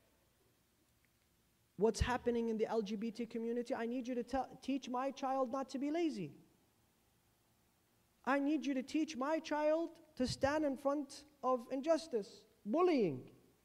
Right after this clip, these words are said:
I'm not saying by any shape or form that such individuals, we go and we bully them. This is not what I'm saying. I'm not even saying we judge them. I'm not even saying we shame them.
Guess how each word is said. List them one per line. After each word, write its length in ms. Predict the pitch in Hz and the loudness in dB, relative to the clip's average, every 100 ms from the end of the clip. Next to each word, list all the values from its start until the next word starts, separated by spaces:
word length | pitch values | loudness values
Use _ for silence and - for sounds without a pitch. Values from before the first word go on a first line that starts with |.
| _ _ _ _ _ - | _ _ _ _ _ 2
I'm 200 | 262 294 | 4 6
not 260 | 403 370 | 6 4
saying 720 | - 349 370 370 294 254 - 196 | 4 8 10 10 8 4 0 4
by 240 | 254 254 277 | 6 6 4
any 340 | 381 427 427 | 2 4 4
shape 380 | 294 339 339 - | 4 2 2 6
or 160 | 320 302 | 6 6
form 540 | 311 302 262 262 254 | 8 8 8 6 6
that 280 | 262 262 - | 6 4 4
such 280 | 330 349 339 | 6 6 4
individuals, 880 | 320 302 302 339 294 320 330 277 | 2 4 6 6 6 8 8 8
we 100 | 285 | 4
go 180 | 262 302 | 10 10
and 120 | 285 | 10
we 100 | 262 | 6
bully 320 | 214 254 254 214 | 10 10 12 10
them. 260 | 208 139 - | 10 10 0
This 120 | 175 185 | 0 4
is 80 | |
not 180 | 202 220 | 6 8
what 100 | 214 | 8
I'm 100 | 165 | 6
saying. 300 | 139 135 110 - - _ _ _ _ _ _ _ _ - - - - | 4 0 -2 -10 -20 _ _ _ _ _ _ _ _ -20 -20 -4 2
I'm 140 | 277 | 8
not 200 | 339 370 | 10 10
even 220 | 381 339 | 10 6
saying 320 | 269 359 370 320 | 6 4 6 6
we 140 | 311 | 6
judge 380 | 254 349 349 320 | 10 8 10 12
them. 380 | 330 277 196 160 | 12 12 6 4
I'm 140 | 240 302 | 4 8
not 180 | 370 | 8
even 180 | 370 370 | 8 6
saying 340 | - 370 370 330 | 4 2 4 4
we 120 | 302 | 4
shame 500 | - 370 392 392 370 | 4 4 6 6 12
them. 460 | 349 277 196 156 | 12 12 6 -2